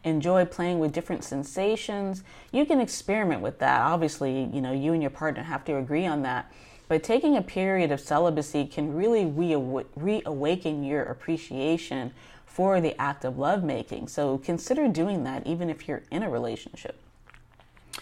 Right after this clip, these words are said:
All right, and then the flip side of starving your senses is immersion, im-, im-, immerging yourself into your different senses. So taking the different senses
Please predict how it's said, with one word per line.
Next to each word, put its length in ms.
All 100
right, 180
and 160
then 140
the 100
flip 320
side 380
of 120
starving 520
your 100
senses 800
is 480
immersion, 920
im-, 300
im-, 360
immerging 760
yourself 640
into 1000
your 380
different 420
senses. 720
So 160
taking 480
the 100
different 400
senses 680